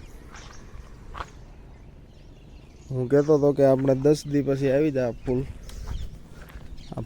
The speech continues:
ફાલ આવી ગયો છે ભાઈરે, જોઈ લો, એકદમ તમારે આમ પે-, રાતું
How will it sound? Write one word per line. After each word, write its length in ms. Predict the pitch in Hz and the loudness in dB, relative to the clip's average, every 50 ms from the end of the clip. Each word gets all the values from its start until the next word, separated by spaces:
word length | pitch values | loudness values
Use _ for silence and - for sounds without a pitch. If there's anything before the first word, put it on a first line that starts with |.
| - | -4
ફાલ 240 | - 131 135 139 139 | 2 6 8 8 8
આવી 260 | 135 147 147 151 147 143 | 10 8 8 8 8 6
ગયો 140 | 147 151 143 | 4 4 4
છે 80 | 160 147 117 | 2 -2 -2
ભાઈરે, 260 | - 120 131 131 139 143 131 - - - - - - - - - - - - - - - - - - - - - - - - - - - - - - - | 0 2 4 4 4 2 0 -4 -12 -20 -20 -20 -20 -20 -20 -20 -20 -20 -20 -20 -20 -20 -20 -20 -20 -20 -20 -20 -20 -20 -20 -20 -20 -20 -20 -20 -16 -10
જોઈ 340 | 123 120 127 127 123 120 117 110 | -4 -2 0 0 0 0 -2 -4
લો, 80 | 113 110 107 - - - - - - - - - - - - - - 120 123 131 | -6 -10 -12 -14 -18 -20 -20 -20 -20 -20 -20 -20 -20 -20 -20 -14 -6 -2 2 2
એકદમ 520 | 139 143 143 131 127 127 127 135 135 135 135 131 131 123 117 | 4 4 2 0 -2 -2 -2 -2 0 -2 -2 -2 -4 -4 -4
તમારે 300 | 127 127 127 127 120 123 | -4 -4 -2 -2 -2 -2
આમ 140 | 123 120 117 113 - - - | -2 -4 -6 -8 -10 -8 -4
પે-, 240 | - 127 123 120 117 117 | -2 0 0 2 2 2
રાતું 400 | 123 131 131 - 131 127 123 | 2 0 0 -2 -4 -4 -2